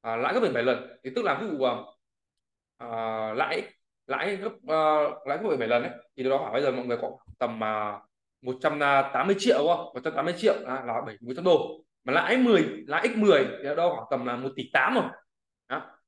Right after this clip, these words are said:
Đó, ở một tỷ tám rồi. Và bây giờ mà mười, là lãi mười bảy nữa thì nó giảm gấp đôi lên nữa, khoảng là bằng ba tỷ sáu ạ. Đấy, tầm ba tỷ sáu, đúng không? Đấy. Thế thì, ờ, thế thì, ờ, nếu mà đấy,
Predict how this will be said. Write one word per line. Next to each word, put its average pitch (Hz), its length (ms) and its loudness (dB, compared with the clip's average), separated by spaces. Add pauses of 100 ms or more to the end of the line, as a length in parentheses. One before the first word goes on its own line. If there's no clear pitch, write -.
(120)
Đó, 151 240 -4
ở 139 120 2
một 151 180 2
tỷ 151 140 -12
tám 131 180 2
rồi. 156 120 0 (760)
Và 127 80 0
bây 175 120 2
giờ 156 120 6
mà 127 440 2
mười, 135 280 -4 (120)
là 131 280 -6
lãi 139 200 0
mười 214 120 2
bảy - 200 0
nữa 156 180 -6
thì 151 60 -8
nó 175 100 -4
giảm 165 200 -2
gấp 156 80 0 (100)
đôi 226 180 10
lên 190 100 0
nữa, 208 320 0
khoảng 113 280 -8
là 117 80 -2
bằng 127 340 -4
ba 208 200 2
tỷ 143 100 -8
sáu 180 320 2
ạ. 190 100 2 (540)
Đấy, 147 220 -6
tầm 151 160 -4
ba 220 200 6
tỷ 160 80 -4
sáu, 147 540 -2
đúng 262 80 -4
không? 196 280 0 (1400)
Đấy. 151 140 -2 (480)
Thế 156 60 -8
thì, 180 260 -2
ờ, 160 440 2 (360)
thế - 120 -16
thì, 156 220 -12 (160)
ờ, 143 440 -2
nếu 180 140 2
mà 151 320 0
đấy, 131 120 -2